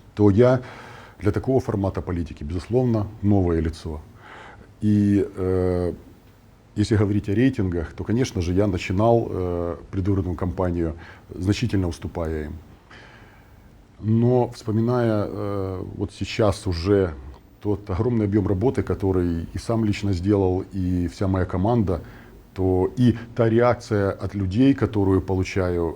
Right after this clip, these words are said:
э, по ходу предвыборной кампании,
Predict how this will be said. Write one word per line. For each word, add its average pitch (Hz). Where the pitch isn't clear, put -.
э, 85
по 98
ходу 98
предвыборной 92
кампании, 82